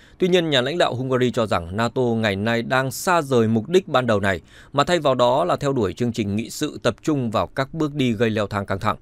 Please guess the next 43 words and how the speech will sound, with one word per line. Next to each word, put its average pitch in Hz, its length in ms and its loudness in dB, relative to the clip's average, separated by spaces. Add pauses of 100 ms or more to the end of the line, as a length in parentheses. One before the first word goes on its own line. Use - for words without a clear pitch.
(400)
Ông 143 180 2
Orbán 131 240 0
cho 123 140 -2
rằng 101 240 -4 (320)
tiếp 202 160 6
tục 151 180 0
xu 151 140 0
hướng 127 120 2
này, 113 200 2 (120)
nato 117 260 -2 (120)
sẽ - 200 -8
dần 107 340 2
đi 117 120 2
đến 113 240 2 (140)
chỗ 151 280 0
tự - 160 -4
diệt - 180 -4
vong. 107 140 2 (440)
Ông 190 140 6
lưu 190 120 4
ý 180 140 2
một 196 140 2
số 160 140 -2
quốc 202 140 4
gia 180 140 2
thành 127 220 -2
viên 156 160 0
gần 123 260 2
đây 143 200 2
đã 143 160 -4
cân 190 300 0
nhắc 214 200 2
khả - 180 0
năng 123 280 0
triển 98 240 -2
khai 110 240 0
một 101 140 -2
chiến 120 160 0
dịch 151 180 -2
của 104 100 -6
nato 104 280 -2 (180)
tại 98 180 0
Ukraine. 101 460 0